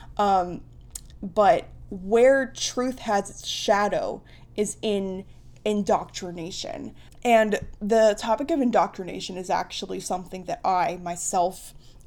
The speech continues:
deeply explore because I actually have Jupiter natally in Sagittarius in my twelfth house of spirituality.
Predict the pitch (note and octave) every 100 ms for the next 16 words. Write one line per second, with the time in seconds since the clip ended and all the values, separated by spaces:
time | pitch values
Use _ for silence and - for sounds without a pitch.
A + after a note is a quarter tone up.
0 | F#3+ F3 A3+ A3 G3+ F#3+ - - G3 F#3+
1 | F3 F#3 - - - - - - - A3+
2 | B3 A3+ - G#3 A3+ G#3+ - G3 F#3+ F#3
3 | F#3 F#3+ F3+ F3 F#3 F#3 G3 F3+ F#3 F#3
4 | G#3 A#3 A#3 - - F#3+ F#3+ - F3+ F3
5 | F#3 F#3+ F#3 F3 F3+ - G#3+ G#3 F#3 -
6 | G3 F3+ F#3+ F3 F3+ - - F#3 E3+ -
7 | F3 F3 F#3 E3 E3+ G3 A3 A#3